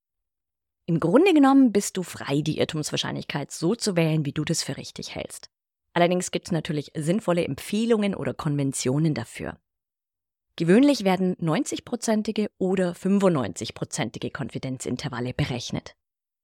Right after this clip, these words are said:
Die neunzig Prozent oder fünfundneunzig Prozent sind das sogenannte Konfidenzniveau. Und das kann man natürlich auch in Wahrscheinlichkeiten ausdrücken, also null Komma neun oder null Komma neun fünf.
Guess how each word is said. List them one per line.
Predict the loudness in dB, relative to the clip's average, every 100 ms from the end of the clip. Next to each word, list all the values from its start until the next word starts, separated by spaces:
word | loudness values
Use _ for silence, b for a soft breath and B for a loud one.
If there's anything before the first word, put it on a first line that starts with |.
| _ _ -2
Die | 2
neunzig | 4 4 4 0 -8
Prozent | -4 -6 0 0 2 0
oder | -4 -2
fünfundneunzig | -2 2 2 2 0 -6
Prozent | -6 -6 -2 -4 -4
sind | -8
das | -6
sogenannte | -6 -4 -6 -8
Konfidenzniveau. | -6 -6 -4 0 2 0 -2 -6 -6 -8 -10 _ _ _ _ _ _ -2
Und | 0 0
das | -6
kann | -4 -2
man |
natürlich | -2 -2 -4
auch | -2
in |
Wahrscheinlichkeiten | -2 2 4 4 2 0 2
ausdrücken, | -2 -2 -6 -4 -4
also | -4
null | -2 0
Komma | 0 -2
neun | -2 -2 -4
oder | -4 -6
null | -6 -6
Komma | -8 -8
neun | -8
fünf. | -2 2 2